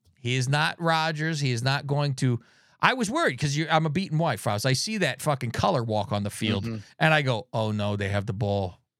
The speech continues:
Speaker 1: and they have to get a touchdown. Here we go." And I had, I had a horrible feeling in my stomach last night from it, and I was like, "Fuck." And not,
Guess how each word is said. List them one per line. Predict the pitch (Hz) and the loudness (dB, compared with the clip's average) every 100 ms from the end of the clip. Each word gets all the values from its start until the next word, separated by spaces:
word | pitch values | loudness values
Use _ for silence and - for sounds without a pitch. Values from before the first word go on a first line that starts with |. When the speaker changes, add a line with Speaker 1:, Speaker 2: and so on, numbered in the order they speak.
| - | -2
Speaker 1:
and | 110 | 0
they | 98 | 0
have | 107 | -2
to | 110 | -4
get | 101 | -6
a | 98 | -6
touchdown. | - 104 - 98 95 | -4 -6 -6 -8 -2
Here | 104 | -2
we | 101 98 | -2 -2
go." | 98 92 - _ _ | -2 -4 -8 _ _
And | - 151 | 2 4
I | 131 | 4
had, | 143 123 | 2 0
I | 113 117 | -2 0
had | 107 | 0
a | 95 | -4
horrible | - - 214 208 135 | -2 2 2 2 -2
feeling | 117 139 123 110 | -4 -2 -2 -2
in | |
my | 95 | -4
stomach | 87 - 90 82 | -6 -8 -8 -10
last | 85 - | -10 -8
night | 87 - | -8 -8
from | 92 90 | -10 -10
it, | |
and | - | -12
I | 107 | -12
was | 98 | -12
like, | 98 | -16
"Fuck." | - - - 254 - - - - _ _ _ _ - | -20 -20 -4 -2 -2 -6 -16 -18 _ _ _ _ -2
And | 139 113 101 - _ _ | 0 -2 -6 -12 _ _
not, | - - - | -12 -10 -10